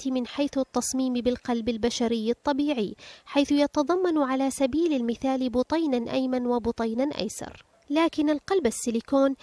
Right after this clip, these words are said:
لا يزال يحتاج إلى المزيد من الجهد والتطوير، حيث لا يمكنه حاليا العمل سوى لثلاثة آلاف ضربة فقط،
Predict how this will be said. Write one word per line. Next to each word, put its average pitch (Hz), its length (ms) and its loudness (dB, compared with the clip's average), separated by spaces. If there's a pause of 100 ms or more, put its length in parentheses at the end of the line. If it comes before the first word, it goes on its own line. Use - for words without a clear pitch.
(140)
لا 302 320 2
يزال 294 420 0
يحتاج 262 460 -2
إلى 240 240 -2
المزيد 247 540 0
من 226 200 0
الجهد 226 400 -2
والتطوير، 226 680 -4 (260)
حيث - 260 -2
لا 320 220 4
يمكنه 320 600 0
حاليا 247 640 -2
العمل 262 500 -2
سوى 294 320 0
لثلاثة 247 920 -4
آلاف 247 280 -2
ضربة 233 580 -2
فقط، - 340 -2